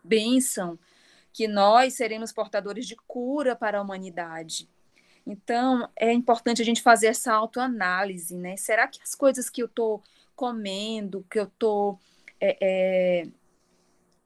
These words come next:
que eu tô usando, elas estão destruindo o meu corpo, que é o templo do Espírito Santo?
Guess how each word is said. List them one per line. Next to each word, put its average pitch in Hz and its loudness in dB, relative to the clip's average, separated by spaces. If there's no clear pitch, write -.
que - -4
eu 220 0
tô 233 6
usando, 208 2
elas 226 4
estão 247 0
destruindo 262 0
o 269 6
meu 233 2
corpo, 254 4
que - -8
é 240 0
o 233 -4
templo 214 -8
do 185 -20
Espírito 190 -8
Santo? 254 -6